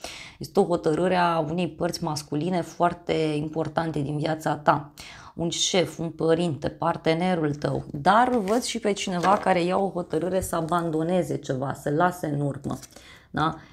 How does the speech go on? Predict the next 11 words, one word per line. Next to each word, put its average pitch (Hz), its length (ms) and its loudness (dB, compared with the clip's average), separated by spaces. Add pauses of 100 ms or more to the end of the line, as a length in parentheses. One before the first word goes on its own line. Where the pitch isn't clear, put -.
Este 156 260 -6
vorba 170 420 2
despre 165 840 0 (360)
fie 190 240 2
o 180 160 4
problemă 175 640 2
de 165 120 0
sănătate, 165 680 -2
o 151 40 -2
problemă 160 500 0
financiară, 165 960 -2